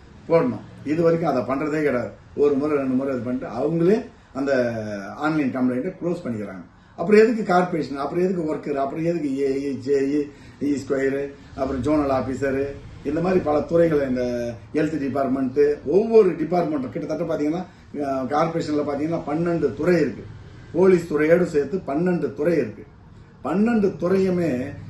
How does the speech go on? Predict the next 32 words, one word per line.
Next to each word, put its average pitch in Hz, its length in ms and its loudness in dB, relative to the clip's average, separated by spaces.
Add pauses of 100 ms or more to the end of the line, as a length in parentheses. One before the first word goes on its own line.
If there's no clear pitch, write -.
இந்த 143 120 0
மீட்டிங்ல 165 420 0
வந்து 143 180 -4
கலந்துக்காம 170 580 -2
அப்புறம் 214 340 2
எதுக்குங்க 220 280 4
கார்ப்பரேஷன்ல 156 600 -2
ஒரு 135 100 -2
மீட்டிங் 143 340 -2
நடத்துனீங்க? 117 500 -8 (520)
அந்த 151 680 4
காரணத்துக்காக 135 520 -2
தான் 160 140 0
நேத்து 123 280 -2
எழுந்து 143 240 0
வெளியே 143 260 0
வந்தேன். 127 360 -4 (400)
எழுந்து 185 320 6
வெளியே 160 240 4
வந்ததுக்கும் 143 420 -2
எந்த 151 240 0
ஒரு 143 180 0
எஃபெக்ட்டுமே 185 560 0
இல்ல. 139 260 -6 (440)
எஃபெக்ட்னா 180 560 0
நான் 165 280 0
வந்து 165 340 0 (220)
எழுந்து 190 300 6
வெளியே 180 220 6
வரப்போறது 156 380 2
தெரிஞ்சா 147 360 -2
நம்ம 156 380 -2